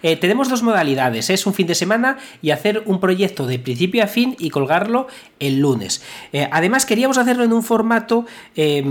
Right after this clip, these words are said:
contar todo lo posible de, de ese proyecto, y habíamos hablado de hacer una casa rural, eh, eh, de la que tene-, eh, tenemos varios, eh, varias personas que nos habéis dicho que os encantaría venir, pero también nos pilló justo en ese momento en el que yo no estaba como para salir de casa.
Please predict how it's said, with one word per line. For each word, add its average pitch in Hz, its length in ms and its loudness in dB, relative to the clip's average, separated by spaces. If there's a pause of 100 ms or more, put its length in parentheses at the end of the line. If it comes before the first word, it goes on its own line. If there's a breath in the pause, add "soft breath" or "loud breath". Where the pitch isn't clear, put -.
(240)
contar 202 500 0
todo 214 220 2
lo 208 100 2
posible 190 420 2
de, 165 140 2 (100)
de 175 60 0
ese 170 220 2
proyecto, 214 560 -2 (200 loud breath)
y 147 180 0
habíamos 170 400 2
hablado 180 180 0
de 170 60 0
hacer 175 120 -6
una 175 80 0
casa 170 200 -2
rural, 202 440 -2
eh, 139 220 -4
eh, 135 180 -6
de 135 100 0
la 123 140 2
que 131 80 -2
tene-, 143 380 -2
eh, - 20 -4
tenemos 143 340 -2
varios, 165 360 0 (320 loud breath)
eh, 151 100 0
varias 156 240 0
personas 160 320 -2
que 160 160 0
nos 147 160 -4
habéis 151 180 -2
dicho 151 240 0
que 151 60 -2
os 139 100 -4
encantaría 139 460 -4
venir, 185 260 0 (220 loud breath)
pero 151 160 2
también 170 240 2
nos 214 140 -2
pilló 208 340 0
justo 214 320 -2
en 202 100 2
ese 202 200 2
momento 208 560 2 (240 loud breath)
en 147 140 0
el 143 120 -2
que 139 300 2
yo 160 120 0
no 180 80 0
estaba 175 360 0
como 139 200 0
para 131 140 -2
salir 139 420 2
de 131 120 0
casa. 220 400 0